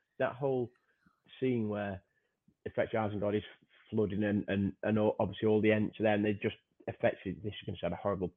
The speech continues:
pun, you know, they just almost uproot and just, as the whole forest just moves on them, then you can see them there standing against the tide and the whole, and they just, this water just was crashing against them. These trees are just standing there, and you just think,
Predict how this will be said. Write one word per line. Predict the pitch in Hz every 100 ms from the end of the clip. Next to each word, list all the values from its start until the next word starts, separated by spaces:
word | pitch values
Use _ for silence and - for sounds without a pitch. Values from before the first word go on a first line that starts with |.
| -
pun, | 107 101
you | 101
know, | 95
they | 98 98
just | 107 92 _ _ _ _ -
almost | 101 113 101 -
uproot | - 110 113 107 -
and | 98 98
just, | 95 - -
as | 104 -
the |
whole | 98 117 95 -
forest | 113 110 107
just | 98 110
moves | 104 101
on | 104 107
them, | 101 98
then | 107
you | 104
can | - 120 -
see | 143
them | 135 117
there | 101 98 -
standing | 117 123 113 110
against | 107 107 -
the | 101
tide | 120 113 107 101
and | 104 - _ _ -
the | 110
whole, | 123 - 110
and | 110 110
they | 107
just, | 117 - _
this | 85 120 -
water | 127 131 104
just | 110 -
was | 101
crashing | - 139 127 120 104
against | 123 123 -
them. | 107
These | 104 101 - -
trees | 143 156 127
are | 90
just | 92 -
standing | - 123 127 104
there, | 101
and | 104
you | 113
just | -
think, | 104